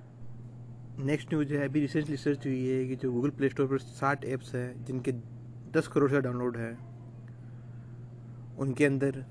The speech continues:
थर्ड पार्टी इम्प्लीमेंट है या आप कह सकते हो कि मार्वेल जो मॉलवेयर है वो है।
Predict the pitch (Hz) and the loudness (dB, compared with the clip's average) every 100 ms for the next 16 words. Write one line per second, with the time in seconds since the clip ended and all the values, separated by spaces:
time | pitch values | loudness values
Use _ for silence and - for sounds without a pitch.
0 | - - 147 139 131 131 120 131 131 123 | -14 4 6 6 6 2 2 0 0 -4
1 | 123 131 127 123 123 123 123 123 123 123 | -4 -2 0 0 0 0 0 0 -2 -6
2 | 113 - - - 123 131 135 - 139 131 | -10 -16 -10 -8 -6 -2 -2 0 0 2
3 | 131 120 117 117 117 - - - 113 123 | 0 -2 -2 -2 -2 -4 -16 -14 -4 -2
4 | 117 117 120 117 123 123 117 120 120 120 | -2 -2 0 2 2 2 0 -4 -6 -6
5 | 113 123 107 | 0 0 0